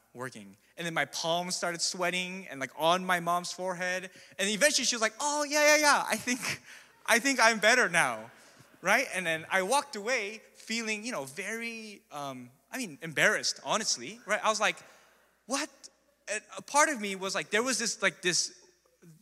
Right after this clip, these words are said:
there's this junction where, like, maybe my naiveness and my innocence kinda collided with, like, this is what life was. And it was a very kind of eye-opening and definitely, um,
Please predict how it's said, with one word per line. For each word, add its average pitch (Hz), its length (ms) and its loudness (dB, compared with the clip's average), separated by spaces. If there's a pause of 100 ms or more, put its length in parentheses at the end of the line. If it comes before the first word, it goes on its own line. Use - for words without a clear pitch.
(380)
there's 170 240 -4
this 151 140 -6
junction 160 500 -2
where, 123 160 -6
like, 117 220 -10
maybe 156 380 -12
my 120 540 -12 (560)
naiveness 160 920 -10 (400)
and 135 100 -12
my 123 120 -6
innocence 175 480 -6
kinda 165 200 -6
collided 143 460 -4
with, 123 180 -12
like, 113 220 -8 (320)
this - 260 -8
is 135 280 -12
what 139 180 -10
life 147 260 -10
was. 208 160 -8
And - 60 -10
it - 20 -10
was 156 80 -10
a 151 60 -10
very 214 280 -10
kind 160 220 -8
of 139 80 -12
eye-opening 143 840 -4 (440)
and 127 200 -10 (200)
definitely, 160 640 -6
um, 107 400 -12